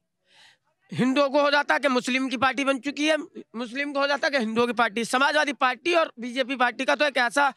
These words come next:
एजेंडा चल रहा है, ये हिंदू पार्टी है, मुस्लिम पार्टी है। आम आदमी पार्टी की बात करो ना, तो किसी जातिवाद की पार्टी है,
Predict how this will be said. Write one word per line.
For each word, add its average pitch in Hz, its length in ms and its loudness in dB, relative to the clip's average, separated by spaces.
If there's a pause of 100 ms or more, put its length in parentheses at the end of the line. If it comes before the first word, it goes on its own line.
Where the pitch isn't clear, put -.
(180)
एजेंडा 254 360 0
चल 254 180 -2
रहा 262 220 2
है, 330 160 0 (200)
ये 262 120 0
हिंदू 240 240 -6
पार्टी 269 300 -2
है, 330 60 2
मुस्लिम 262 280 -2
पार्टी 220 260 0
है। 185 60 -4 (320)
आम 302 180 2
आदमी 320 200 2
पार्टी 302 280 0
की 277 100 0
बात 262 240 2
करो 311 240 4
ना, 302 140 2
तो 294 140 0
किसी 269 320 -4
जातिवाद 254 480 0
की 294 120 -8
पार्टी 277 340 -2
है, 339 120 0